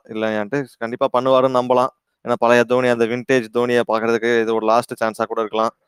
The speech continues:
So, uh, I'm going with keeper எம் எஸ் தோனி and ருத்துராஜ்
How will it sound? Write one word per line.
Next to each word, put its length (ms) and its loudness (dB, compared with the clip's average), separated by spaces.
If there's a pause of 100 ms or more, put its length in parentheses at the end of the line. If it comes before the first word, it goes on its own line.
(280)
So, 300 -4
uh, 140 4
I'm 160 0
going 280 -2
with 60 -10 (140)
keeper 280 2
எம் 140 -2
எஸ் 180 -2
தோனி 340 -4 (400)
and 220 0 (400)
ருத்துராஜ் 400 2